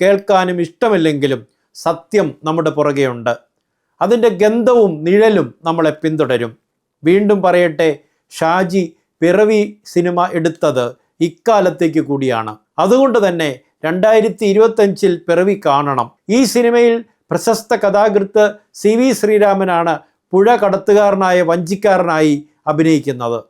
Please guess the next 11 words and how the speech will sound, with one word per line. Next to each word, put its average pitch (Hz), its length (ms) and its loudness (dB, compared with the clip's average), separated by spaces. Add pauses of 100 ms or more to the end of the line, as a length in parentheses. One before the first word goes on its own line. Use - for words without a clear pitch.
(260)
ചിത്രത്തിൻ്റെ 214 580 2 (160)
ആദ്യ 226 240 0 (100)
ഭാഗത്ത് 151 400 0 (400)
വഞ്ചിയിൽ 208 440 0 (100)
കയറിയ 185 360 2
ഒരാൾ, 143 220 0 (220)
അയാൾ 233 160 4 (100)
നമുക്ക് 226 260 0 (100)
പുറംതിരിഞ്ഞാണ് 226 720 0
ഇരിക്കുന്നത്. 127 440 -4 (300)
മുഖം 214 240 2